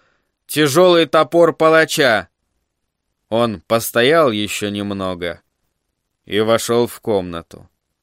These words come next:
Слева он увидел Денниса, справа Бена и Наоми, с прижавшейся к их ногам Фриски. Его глаза ощупали их,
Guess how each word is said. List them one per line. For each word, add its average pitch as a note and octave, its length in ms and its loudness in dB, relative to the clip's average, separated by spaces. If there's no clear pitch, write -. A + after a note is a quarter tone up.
Слева C#3 480 0
он A2+ 140 -2
увидел G2+ 400 -6
Денниса, C3 640 -2
справа A#2+ 640 -2
Бена B2+ 420 0
и A2 180 -10
Наоми, B2+ 580 -4
с - 140 -18
прижавшейся A#2+ 880 -2
к - 120 -12
их B2+ 160 -4
ногам A#2+ 420 0
Фриски. A#2 580 -6
Его C3 420 0
глаза C#3+ 480 2
ощупали B2+ 560 -2
их, F2 340 -10